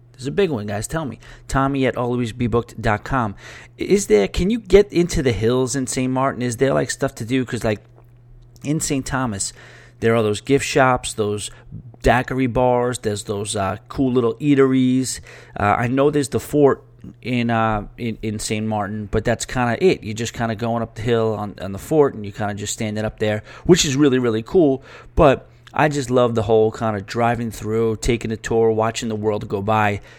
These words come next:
type of thing, uh, on a safari i-, i-, in an area where you're going to destinations up at the top of the hills. Do they have that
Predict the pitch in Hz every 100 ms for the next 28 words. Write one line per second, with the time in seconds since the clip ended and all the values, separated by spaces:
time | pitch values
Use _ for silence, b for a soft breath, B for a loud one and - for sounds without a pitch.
0 | B - 101 113 98 117 110 107 104 B
1 | B - 104 95 98 107 104 - 104 135
2 | 131 117 104 101 B B B - 101 -
3 | 90 - 90 120 113 - 139 143 127 117
4 | 117 113 113 131 135 123 117 107 113 -
5 | 113 127 - 101 101 101 101 101 107 95
6 | 82 95 98 76 - 120 120 135 147 151
7 | 147